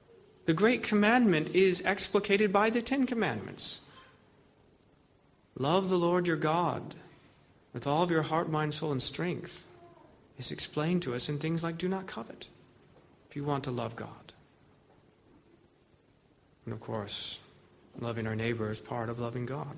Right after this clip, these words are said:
Now, that's the case with Christ himself, John fourteen thirty-one, "But that the world may know that I love the Father." How is he gonna,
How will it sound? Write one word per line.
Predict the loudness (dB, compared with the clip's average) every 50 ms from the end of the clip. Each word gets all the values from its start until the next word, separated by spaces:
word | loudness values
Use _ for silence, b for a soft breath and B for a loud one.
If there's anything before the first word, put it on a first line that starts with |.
| -16 -20 -20 -20 _ _ _ _ _ _ _ _ _ _ _ _ _ _ _ _ _ _ _ _ _ _ _ -4
Now, | 0 2
that's | 4 4 4 2
the | 0 0
case | 2 4 2 2 2
with | -2 -4
Christ | 0 2 4 4 4 4 2
himself, | 0 0 0 0 0 0 0 0 0 -4 -8 -14 -8
John | -6 -2 -2 0 0 0 0 -2
fourteen | 0 2 2 2 2 0 -2 -2 -2 0
thirty-one, | 0 0 0 0 0 0 0 0 0 0
"But | -2 -2 -2
that | -2 -4 -4
the | -2
world | 0 2 4 6 6 6 6
may | 6 4 4
know | 4 4 4 4 4
that | 4 4 4
I | 4 4
love | 4 4 4 6 6 6 6 4
the | 0 -2
Father." | 2 2 4 4 4 2 0 0
How | 2 2 2
is | 2 2
he | 2
gonna, | 2 4 4 4 2